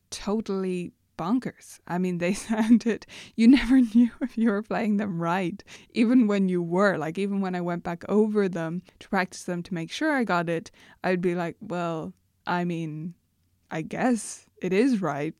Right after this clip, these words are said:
'cause I'm gonna trust my reading," but <laughs> because they have to get harder within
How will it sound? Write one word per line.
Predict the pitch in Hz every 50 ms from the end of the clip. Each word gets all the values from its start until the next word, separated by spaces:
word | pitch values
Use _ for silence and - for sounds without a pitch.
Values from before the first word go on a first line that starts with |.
| - -
'cause | _ - 180 -
I'm | 170 175
gonna | 170 180 180 175
trust | - - 196 190 -
my | - 175 151
reading," | 156 156 165 180 226 220 175 156 - 170 165 180 190 - _ _ _ _
but | - 170 147 151 147 147 151 151 - 165 175 - - - - - - - _ _
<laughs> | - - - _
because | 233 226 254 240
they | 233 233
have | 240 240 254 247
to | 254
get | 226 233 214 208
harder | 202 220 214 240 240 220 190 175 170
within | 170 175 180 180 190 190 190 185 175 175